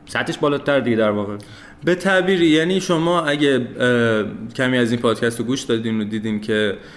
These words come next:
Speaker 2: چیزایی هست که آشنایی باش ندارین، بهتره که پادکست‌های دیگه‌مون رو گوش کنین یا مطالب سایتمون رو بررسی کنین و خیلی خوبه، خیلی خوبه که علاقه‌مندین، بیشتر به این علاقه‌مند بشین.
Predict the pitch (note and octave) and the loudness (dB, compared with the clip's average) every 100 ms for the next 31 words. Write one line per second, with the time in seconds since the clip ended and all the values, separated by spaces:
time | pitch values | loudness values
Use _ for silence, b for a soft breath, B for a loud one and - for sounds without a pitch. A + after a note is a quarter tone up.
0 | B - A2 A2 A2 A2+ A2 - A#2 G#2 | B -8 -2 0 0 0 -2 -2 0 0
1 | G#2 A#2 G#2+ A2+ A2 B2 A2+ A2+ A2+ C#3 | 0 -2 2 2 2 0 2 2 2 0
2 | E3 C3+ - A#2+ A2+ A#2 A2+ G2+ A#2 G2 | 0 -2 0 0 0 -2 -4 -4 -4 -4
3 | A#2 G#2+ G#2+ A#2+ D3 C#3+ C3+ C#3 C3 A#2 | -4 -2 0 -2 -4 -6 -6 -4 -2 0
4 | G2+ G#2 G#2 G#2 G2 A#2+ C#3 D#3+ D#3 D#3 | -2 -4 -4 -2 -2 -4 -4 -4 -6 -4
5 | D3+ D3 D3 D3+ D3 C#3+ C#3+ C#3+ B B | -2 -2 -4 -6 -8 -8 -8 -10 B B
6 | B - G#2+ B2 A#2+ A#2+ D3 E3 E3 D#3+ | B -8 -2 2 2 0 0 2 4 2
7 | D3 C3+ C3+ C#3+ D#3 D#3+ C#3+ C#3+ C3+ C3+ | 0 0 0 0 0 2 2 2 0 0
8 | C3+ C3+ C3+ - B B A2 - C3 C#3 | 0 -2 -4 -8 B B -6 0 0 2
9 | D#3 D#3 - - C3 C3+ C3 C3 C3 C3 | 0 -2 -8 -8 -2 0 0 0 0 -4
10 | B2+ C3 | -4 -6